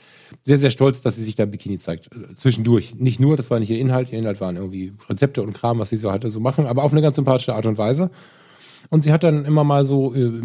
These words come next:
hier ein bisschen Zellulite gezeichnet. Also das, äh, das klingt immer so, als wenn jemand eine Erkrankung hätte. Sie hat einfach ganz normal ihren Körper gezeigt, wie so ein Körper halt aussieht. Und das fand ich ganz geil. Sie hatte ein paar Kilos, zwei, drei, fünf, keine Ahnung, zu viel. Äh, aber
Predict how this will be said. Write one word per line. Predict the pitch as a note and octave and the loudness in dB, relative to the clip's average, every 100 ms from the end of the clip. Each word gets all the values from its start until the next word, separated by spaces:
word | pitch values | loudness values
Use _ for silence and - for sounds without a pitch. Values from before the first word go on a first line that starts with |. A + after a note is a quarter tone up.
| A#2+ - | -6 2
hier | D#3 | 4
ein | D#3 | 4
bisschen | C#3 C3+ | 0 -2
Zellulite | D3 C#3+ C#3+ C3+ | 2 2 2 2
gezeichnet. | C3+ B2 C3+ A#2+ B2+ | 0 2 2 0 -2
Also | A#2+ A#2+ | -2 -2
das, | - | -2
äh, | - - B2+ A#2 A#2+ | -8 -8 -10 -12 -8
das | B2 | -4
klingt | - D#3 F3 | 2 4 4
immer | C3+ | 2
so, | A#2+ | 2
als | B2+ | 0
wenn | B2+ | 0
jemand | B2+ B2 | 0 0
eine | |
Erkrankung | A2 C#3+ E3 A2 | 2 2 2 0
hätte. | F#2+ - D#2+ _ | -2 -4 -8 _
Sie | - | 0
hat | A#2 | 0
einfach | A#2 A2+ | 2 0
ganz | C3 C3 | 0 0
normal | A#2 A2+ B2+ | 0 0 0
ihren | A#2 | -2
Körper | - B2 A2 | 0 0 0
gezeigt, | G2 - G#2+ - | -4 -2 -4 -2
wie | A#2+ A#2 - | -4 -4 -8
so | - | -4
ein | G#2 | 0
Körper | A2+ G#2+ | 2 2
halt | G2+ | 0
aussieht. | B2 A#2 B2 A#2+ | 0 -2 -2 -4
Und | B2+ A2+ - _ - - - - - - | -4 -4 -6 _ -20 -20 -20 -20 -20 -6
das | - | 0
fand | A3 | 2
ich | |
ganz | D#3+ - | 2 2
geil. | C3+ G#3+ D4+ - | 2 2 -2 -6
Sie | - | 0
hatte | E3+ D#3+ | 2 2
ein | C#3 | 2
paar | E3+ G3 | 2 2
Kilos, | G3 G3 G#3+ F#3+ - _ _ | 0 2 0 -2 -10 _ _
zwei, | - D#3 | -2 2
drei, | D3 D3 D#3+ | 2 2 2
fünf, | - D#3+ E3 - | 2 2 2 0
keine | C3+ C3+ | 0 0
Ahnung, | B2 D#3+ E3 | 2 2 2
zu | - C3+ | 0 -4
viel. | - E3+ G3 G3+ A3 - _ A3 G#3 _ _ _ _ - - F3 D#3 | 2 4 4 4 0 -6 _ -20 -20 _ _ _ _ -20 -20 -10 2
Äh, | D3+ B2+ B2+ | 4 4 0
aber | D#2 D#2 C#3 C3+ C3 C3 | -10 0 4 4 4 0